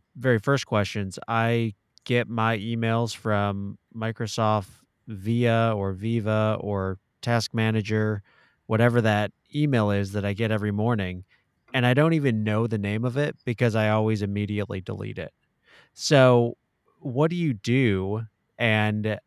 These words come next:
I guess the, the question is, how do you manage in this, in this new world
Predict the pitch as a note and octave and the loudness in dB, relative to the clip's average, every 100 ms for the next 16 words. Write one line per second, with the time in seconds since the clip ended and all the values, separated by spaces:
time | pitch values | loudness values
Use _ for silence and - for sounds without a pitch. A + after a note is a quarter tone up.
0 | _ - A#2 C3 B2 - A2 G2+ - A2+ | _ -4 -2 0 -2 -2 -2 -2 -4 -6
1 | - C3 - B2+ G#2+ F#2 _ _ _ _ | 0 0 2 -2 -2 -6 _ _ _ _
2 | C#3 D3+ D3 C3 G#2+ G2+ G2 G#2 A#2+ B2+ | 2 2 2 0 0 -2 -4 -4 -4 -6
3 | - - _ - A#2+ A2+ A2+ A2 G#2+ G#2+ | -10 -16 _ -4 0 0 -2 -6 -6 -4
4 | G2+ - - _ _ _ _ _ _ B2+ | -4 -6 -14 _ _ _ _ _ _ 0
5 | A#2 A2+ G2 G#2+ A2 G#2+ G2+ G2+ A2 C#3 | 2 2 0 0 2 2 0 2 2 0